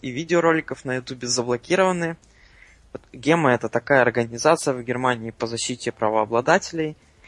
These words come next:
Э, они признали, по-моему, в две тысячи девятом году, э, Google виновным в том, что они, ну, в том, что нелег-, э, вот, э, м, чужой контент выкладывают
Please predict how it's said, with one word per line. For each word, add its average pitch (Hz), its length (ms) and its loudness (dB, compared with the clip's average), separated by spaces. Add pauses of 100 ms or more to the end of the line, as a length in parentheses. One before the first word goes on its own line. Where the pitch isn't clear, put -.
(720)
Э, 135 300 8
они 139 200 2
признали, 143 560 2
по-моему, 139 380 0
в - 20 -8
две 127 80 -10
тысячи 135 280 -4
девятом 135 460 0
году, 131 720 -2
э, 123 340 4 (100)
Google 131 380 -4
виновным 127 520 0
в - 60 -20
том, 131 220 2
что 123 640 2
они, 127 640 0
ну, 131 200 -4
в - 80 -12
том, 123 180 -2
что 117 600 4
нелег-, 123 380 -4
э, 120 340 4
вот, 110 420 -4
э, - 260 -4
м, - 300 -14 (380)
чужой 131 340 4
контент 127 640 2 (580)
выкладывают 120 1000 0